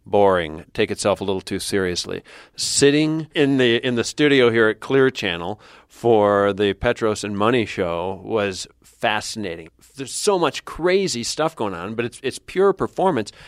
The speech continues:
It was, it was kind of exhausting because it was so mind-blowingly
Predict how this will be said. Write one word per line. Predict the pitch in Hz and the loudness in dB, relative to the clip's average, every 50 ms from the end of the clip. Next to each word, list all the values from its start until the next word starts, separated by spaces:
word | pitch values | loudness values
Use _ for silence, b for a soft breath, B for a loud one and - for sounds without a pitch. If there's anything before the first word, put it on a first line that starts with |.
| B B | B B
It | - 165 | 2 2
was, | 175 160 131 - - - _ _ | 4 4 2 0 -6 -10 _ _
it | - 151 | -4 -2
was | 139 139 - | -2 0 -2
kind | - - 170 202 233 | -2 0 0 0 2
of | 202 | 2
exhausting | 147 120 117 - 120 127 151 165 160 - - 165 160 151 151 143 B B B | 0 -2 0 0 2 2 2 2 -2 -4 -6 -4 -4 -4 -6 -8 B B B
because | 139 143 - - 143 139 135 113 113 | -6 -6 -2 0 2 2 2 2 -2
it | 135 - | -8 -8
was | 123 117 123 117 - - - b b b b b | -2 -2 -2 -2 -2 -4 -8 b b b b b
so | - - - - 143 131 | -12 -4 2 2 4 4
mind-blowingly | 113 113 110 110 117 127 127 120 107 120 117 113 107 107 104 104 101 98 92 | 2 2 0 2 2 2 0 -2 0 2 2 4 2 0 -2 -4 -6 -8 -8